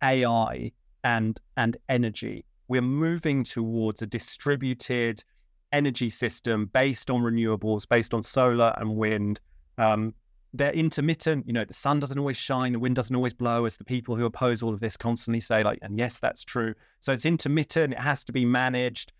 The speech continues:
um, it has to be distributed and smart and interconnected. And the only thing that can manage that for us and make it all work is machine intelligence,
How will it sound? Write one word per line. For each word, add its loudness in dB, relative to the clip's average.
um, 0
it -6
has 0
to -12
be -2
distributed -2
and -2
smart 2
and -6
interconnected. -4
And -4
the 0
only 4
thing 2
that 0
can 0
manage 0
that -4
for 0
us -6
and 2
make 0
it -4
all -2
work 2
is 0
machine 2
intelligence, -2